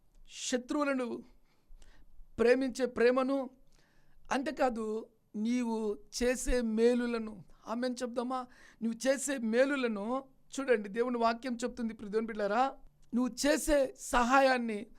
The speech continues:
దేవుడు మర్చిపోక, దేవుని వాక్యం చెప్తుంది, "అప్పుడు మీ ఫలము గొప్పదై ఉండును, మీరు సర్వోన్నతుని కుమారులై ఉందురు." చూడు, ఎంత గొప్ప మాట అండి.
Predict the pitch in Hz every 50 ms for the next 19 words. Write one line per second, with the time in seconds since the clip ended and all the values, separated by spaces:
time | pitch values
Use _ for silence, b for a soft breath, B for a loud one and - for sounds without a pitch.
0 | b b b b b - 175 147 214 220 240 247 247 214 214 214 214 220 214 -
1 | 254 233 - 240 220 226 - 190 185 196 190 180 - - - 156 202 208 220 220
2 | 214 208 208 214 233 226 247 233 220 - 220 196 - - 202 190 185 180 180 185
3 | 180 - _ _ _ _ _ - - - - _ - 226 226 - 254 254 240 226
4 | 233 226 220 - - 220 233 233 262 262 247 240 240 240 240 240 - 180 156 226
5 | 226 - - 254 247 240 262 254 247 240 233 226 226 226 226 220 214 202 - -
6 | - 214 226 208 208 - - 220 214 226 233 254 262 262 247 233 240 - 233 233
7 | 233 226 - 202 208 214 220 220 233 226 220 226 220 214 - - 226 214 208 185
8 | 196 190 208 214 208 196 180 190 - - - - 233 202 - 202 220 262 285 262
9 | - 311 233 269 277 - 262 247 233 233 214 220 208 202 196 196 185 175